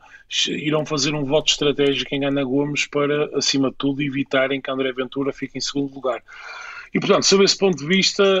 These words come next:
enfim, a esquerda tem dois objetivos aqui,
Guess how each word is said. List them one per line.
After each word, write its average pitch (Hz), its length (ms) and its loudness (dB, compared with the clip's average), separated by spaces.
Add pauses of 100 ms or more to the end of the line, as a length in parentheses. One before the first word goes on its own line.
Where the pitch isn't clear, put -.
(180)
enfim, 170 320 0
a 127 60 0
esquerda 160 420 2
tem 165 140 -2
dois 160 220 0
objetivos 151 540 0
aqui, 113 380 -4